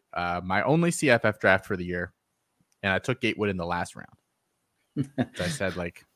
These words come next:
Speaker 1: so there, there, Colin. There's my guy. That now that's an easy cut. I can make that
Speaker 2: There you
Speaker 1: cut.
Speaker 2: go.
Speaker 1: I can go pick somebody else, else up here. Um, so tell me,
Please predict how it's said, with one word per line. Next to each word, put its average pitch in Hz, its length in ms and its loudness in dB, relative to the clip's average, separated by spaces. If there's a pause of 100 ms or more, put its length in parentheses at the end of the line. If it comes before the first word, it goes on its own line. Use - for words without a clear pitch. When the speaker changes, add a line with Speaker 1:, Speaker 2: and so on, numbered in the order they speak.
Speaker 1:
so - 140 0
there, 110 260 8
there, 104 240 6
Colin. 87 220 -4
There's 113 180 4
my 139 140 8
guy. 123 240 12
That 104 120 0
now 139 240 10
that's 143 140 6
an 131 80 -4
easy 113 180 -2
cut. 87 280 -2 (260)
I 92 80 -4
can 98 140 -8
make 98 160 -6
that 92 80 2
Speaker 2:
There 95 100 6
you 95 60 6
Speaker 1:
cut. 101 60 4
Speaker 2:
go. 123 200 4 (140)
Speaker 1:
I 101 100 -2
can 101 80 -4
go 95 140 0
pick 90 180 -6
somebody 87 320 -6
else, 82 300 -10
else 85 240 -6
up 90 160 -4
here. 92 220 -2 (240)
Um, 85 340 -2 (1160)
so - 160 -2
tell 208 220 8
me, 220 180 4